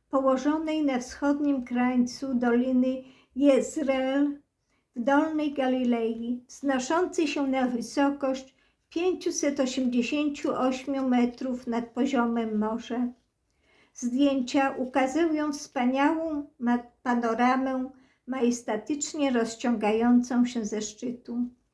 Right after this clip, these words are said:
Wyobraźmy sobie trzech wybrańców, apostołów, świętych Piotra, Jana i Jakuba,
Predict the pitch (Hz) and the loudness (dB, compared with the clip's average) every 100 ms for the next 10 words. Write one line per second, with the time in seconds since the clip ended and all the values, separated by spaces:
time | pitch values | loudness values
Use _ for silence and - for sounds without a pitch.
0 | _ _ _ _ - 254 285 262 330 349 | _ _ _ _ 0 4 4 4 2 0
1 | - 320 294 - 262 240 254 247 - 339 | -2 -8 -8 -2 0 0 -2 -6 -4 -2
2 | 339 - 320 247 226 214 240 214 - 233 | 0 0 0 0 0 2 2 2 -4 -8
3 | - _ _ _ 277 - 285 285 - 247 | -8 _ _ _ -6 -2 -2 -2 -4 0
4 | 226 226 240 - - _ _ _ - - | 0 0 -4 -4 -14 _ _ _ -12 -8
5 | 277 254 247 214 247 240 - - 247 254 | 0 4 4 2 -6 -8 -10 -2 0 0
6 | - 277 285 330 - _ - 247 233 233 | -2 0 0 0 -10 _ -6 0 2 4
7 | 247 254 254 _ 254 240 247 240 269 233 | 4 2 -2 _ 0 2 2 -2 -6 -6
8 | 226 254 | -2 -2